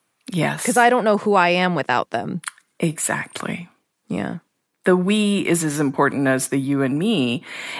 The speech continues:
Speaker 1: And the brain, interestingly, really does encode it that way. So when people say, "I feel like I've lost part of myself,"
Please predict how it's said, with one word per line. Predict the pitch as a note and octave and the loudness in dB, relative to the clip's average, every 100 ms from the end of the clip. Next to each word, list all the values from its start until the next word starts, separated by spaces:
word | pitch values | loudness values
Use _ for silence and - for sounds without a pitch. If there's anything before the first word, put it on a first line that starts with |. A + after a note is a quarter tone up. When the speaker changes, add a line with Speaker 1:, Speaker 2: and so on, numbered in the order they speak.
| - | -2
Speaker 1:
And | A3+ A3+ | 2 2
the | A3+ | 0
brain, | F#3 A3 F4+ G4 C#3+ C3+ F3+ | -2 -2 0 0 -2 -2 -4
interestingly, | - G#3 A#3+ C4+ - E3+ D3+ D3 C3+ D3+ G#3+ _ - | 0 2 2 0 -2 -4 -2 -2 -2 -4 -8 _ -10
really | G3+ C4+ C#4 C4 | -2 0 0 -2
does | A#3+ G#3 G#3 G3+ | 0 2 2 0
encode | G3+ F#3+ - A#3 D4 | -4 -4 -2 -2 0
it | G3+ - | -2 -2
that | D#2+ - - | -4 -2 -2
way. | E2 - - - - - - - | -2 -2 -8 -12 -16 -20 -20 -8
So | - A#3 | 0 2
when | A3+ A3+ | 4 2
people | A#3 D#4+ F4+ D4+ | 2 0 2 -2
say, | - - C4+ C4 D#3 - | 0 0 0 2 0 2
"I | F3 | 0
feel | F3 - C4+ | -2 -2 0
like | D4 A3+ | 2 2
I've | D#3 D#3 | 0 0
lost | D#3 D#3 - - | 2 2 0 -2
part | F3 E3 | 0 0
of | F#3+ | 0
myself," | A#3+ B3+ - D#4+ F#4 - | 0 0 0 0 0 -8